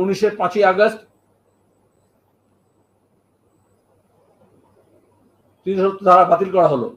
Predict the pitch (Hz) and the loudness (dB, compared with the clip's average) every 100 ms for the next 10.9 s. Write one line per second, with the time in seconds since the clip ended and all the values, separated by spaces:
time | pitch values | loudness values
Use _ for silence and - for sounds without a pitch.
0 | _ _ _ _ _ _ _ _ _ _ | _ _ _ _ _ _ _ _ _ _
1 | _ _ _ _ _ _ 165 170 180 180 | _ _ _ _ _ _ -2 0 0 -2
2 | 196 208 214 - 208 208 208 208 214 190 | -2 -2 -2 0 2 4 2 0 2 2
3 | 185 202 202 202 208 214 269 - _ _ | 2 -2 -2 -2 0 0 -2 -10 _ _
4 | _ _ _ _ _ - 127 - 185 165 | _ _ _ _ _ -14 -12 -10 -10 -8
5 | 185 208 190 190 185 180 202 202 202 208 | -6 -4 2 2 2 -2 -4 -4 -4 -2
6 | 214 - _ _ _ _ _ _ _ _ | -4 -10 _ _ _ _ _ _ _ _
7 | _ 135 139 196 208 208 - - 226 233 | _ -6 -6 -6 -8 -6 -4 -2 -2 -6
8 | 339 _ _ _ _ _ 165 185 156 208 | -8 _ _ _ _ _ -8 -4 4 4
9 | 214 220 220 220 226 240 - _ _ 143 | 6 2 2 0 0 -2 -12 _ _ -4
10 | 151 180 202 180 139 185 220 214 226 | -2 -2 -2 -2 -2 -2 -2 0 4